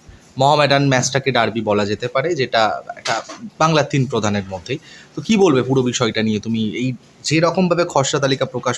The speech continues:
পেয়েছে ডুরান্ডের, যে গ্রুপে পড়েছে, সব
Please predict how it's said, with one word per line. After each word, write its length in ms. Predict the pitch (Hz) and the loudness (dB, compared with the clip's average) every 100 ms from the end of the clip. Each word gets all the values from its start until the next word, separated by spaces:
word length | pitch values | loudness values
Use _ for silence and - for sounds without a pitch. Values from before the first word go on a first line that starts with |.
| - | -2
পেয়েছে 300 | 127 117 104 | -2 -2 -4
ডুরান্ডের, 440 | 98 98 95 - - - - - - _ | -6 -6 -6 -10 -20 -20 -20 -20 -20 _
যে 160 | 101 120 | -4 -2
গ্রুপে 300 | 120 135 151 | 0 0 0
পড়েছে, 360 | 127 104 92 - - | -2 -4 -6 -8 -12
সব 200 | - 131 | -4 -2